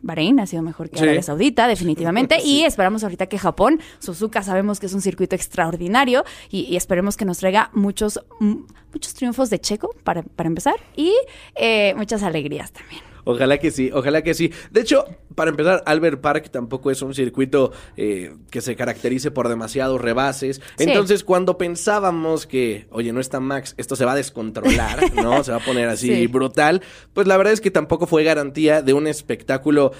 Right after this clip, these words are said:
Speaker 2: eh, vaya, para decir un carrerón, pues no, a ver,
Speaker 1: No.
Speaker 2: fue una carrera interesante, sobre todo por estas cosas que hemos platicado, cosas atípicas que sucedieron,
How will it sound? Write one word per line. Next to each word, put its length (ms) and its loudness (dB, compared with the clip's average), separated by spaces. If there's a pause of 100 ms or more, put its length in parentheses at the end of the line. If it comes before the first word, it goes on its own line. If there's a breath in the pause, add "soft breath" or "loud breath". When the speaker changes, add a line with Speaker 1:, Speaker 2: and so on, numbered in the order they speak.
(140)
Speaker 2:
eh, 140 -10 (180)
vaya, 220 2
para 100 0
decir 180 0
un 140 0
carrerón, 720 0
pues 260 -4
no, 180 2
a 100 2
ver, 100 4
Speaker 1:
No. 60 4
Speaker 2:
fue 80 2
una 120 0
carrera 520 2
interesante, 840 0 (140 loud breath)
sobre 240 2
todo 240 4
por 160 4
estas 280 -2 (280)
cosas 260 0
que 60 0
hemos 160 0
platicado, 560 0
cosas 260 -4
atípicas 760 -8
que 120 -2
sucedieron, 680 2